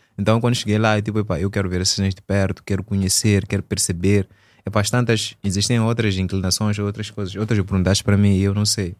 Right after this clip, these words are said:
Então, preciso me expor a um mercado que está aberto a várias, a várias, a várias, a várias, como eu posso dizer, a várias inclinações. Está aberta para todas as possibilidades. Então, procurei, ah, investiguei,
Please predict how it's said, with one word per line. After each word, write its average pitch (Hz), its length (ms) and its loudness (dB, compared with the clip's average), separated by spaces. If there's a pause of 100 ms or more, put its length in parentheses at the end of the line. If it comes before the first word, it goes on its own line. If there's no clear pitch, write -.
Então, 92 200 -6
preciso 104 280 -2
me 98 100 2
expor 110 420 2 (600)
a 98 100 0
um 107 100 6
mercado 107 800 2 (440)
que 110 80 -2
está 113 180 2
aberto 101 320 0
a 101 80 0
várias, 101 580 0
a - 80 -2
várias, 95 520 0
a 87 60 0
várias, 101 460 2
a 80 80 -2
várias, 98 360 0
como 101 160 0
eu 92 40 0
posso 95 180 -2
dizer, 87 220 -2
a - 60 -4
várias 95 240 2
inclinações. 98 680 0 (440)
Está - 140 0
aberta 95 500 2 (320)
para 101 100 -2
todas 113 260 2
as 90 120 -2
possibilidades. 90 720 -2 (760)
Então, 123 300 2
procurei, 127 580 4
ah, 113 400 4
investiguei, 101 600 0